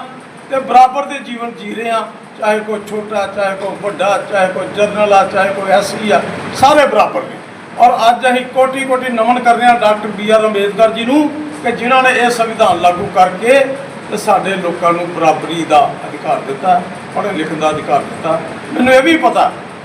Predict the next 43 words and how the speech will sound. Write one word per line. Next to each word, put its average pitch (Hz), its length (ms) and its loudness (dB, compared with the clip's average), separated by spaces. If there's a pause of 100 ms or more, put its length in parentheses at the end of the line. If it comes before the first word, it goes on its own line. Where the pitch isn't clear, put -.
(180)
ਕਿ 254 80 4
ਜਦੋਂ 240 320 2
ਸਾਡਾ 254 300 4
ਦੇਸ਼ 240 240 -2
ਆਜ਼ਾਦ 220 320 2
ਨਹੀਂ 240 180 -2
ਸੀ, 226 200 -6
ਸਾਡਾ 214 300 2
ਸੰਵਿਧਾਨ 214 440 0
ਨਹੀਂ 233 220 -2
ਸੀ, 190 220 -6 (480)
ਤੇ 294 120 4
ਦਲਿਤਾਂ 277 560 4
ਨੂੰ, 196 160 -6 (340)
ਗਰੀਬਾਂ 269 420 2
ਨੂੰ, 214 140 -6 (540)
ਅੱਬਲ 254 180 0
ਤਾਂ 269 100 0
ਉਹਨਾਂ 277 120 2
ਕੋਲ 277 140 0
ਹੁੰਦਾ 247 240 2
ਹੀ - 80 4
ਕੱਖ - 240 2
ਨਹੀਂ, 226 280 -4 (540)
ਜੇ 254 120 0
ਕੋਈ 269 160 2
ਮਾੜੀ 240 220 6
ਮੋਟੀ 247 280 -2
ਜ਼ਮੀਨ, 233 360 -8
ਕੋਈ 240 200 -2
ਕਨਾਲ, 220 300 0
ਦੋ, 220 320 -4
ਤਿੰਨ, 214 240 -6
ਚਾਰ 202 160 0 (120)
ਲੈ 202 260 4
ਵੀ 269 100 0
ਲੈਂਦਾ 233 300 4
ਸੀ, 233 160 -4 (340)
ਕੋਈ 226 180 -8
ਕਿੱਲਾ 247 280 4
ਲੈ 240 200 6
ਲੈਂਦਾ 233 260 -2
ਸੀ, 226 160 -6